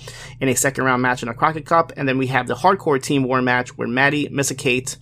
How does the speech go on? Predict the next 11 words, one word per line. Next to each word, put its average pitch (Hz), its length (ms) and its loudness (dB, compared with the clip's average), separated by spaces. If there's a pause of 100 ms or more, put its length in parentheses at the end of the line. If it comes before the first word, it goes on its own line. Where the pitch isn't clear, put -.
of 127 180 0
M 135 140 0
ninety-five, 123 520 -2
Samantha 143 320 0
Starr, 127 240 4
and 120 160 -2
Ruthie 143 260 -2
J 127 200 4
defeated 123 340 -6
Pretty 160 220 -2
Empowered. 127 480 2